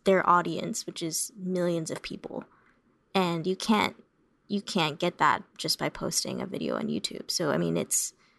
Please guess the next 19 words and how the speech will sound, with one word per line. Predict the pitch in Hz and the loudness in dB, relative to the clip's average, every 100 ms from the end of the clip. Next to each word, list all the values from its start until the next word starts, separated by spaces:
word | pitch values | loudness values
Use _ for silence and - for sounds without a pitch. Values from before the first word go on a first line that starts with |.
| _ _ _ _ _ - | _ _ _ _ _ -2
it's | 208 240 | 0 2
important, | 180 - - 190 151 127 - _ _ _ _ _ _ - | 2 0 -2 -2 -2 -4 -8 _ _ _ _ _ _ -4
um, | 180 165 160 165 | -2 -2 -4 -8
for | - 160 | -10 -10
sure. | - 170 160 170 170 - - _ | -4 -2 0 -2 -6 -16 -20 _
But | 170 156 - | 0 0 2
yeah, | 196 165 | 4 4
I | 170 | 2
see | - 190 | -2 -2
what | 160 | -2
you | 160 | -4
mean, | 160 156 | -4 -6
where | 156 | -6
it's | 156 - | -8 -6
like, | 143 - 170 - | -6 -6 -8 -6
where | 180 175 | -2 0
is | 170 | 2
that | 160 - | 2 0
line | 147 151 147 156 | 0 0 -2 -8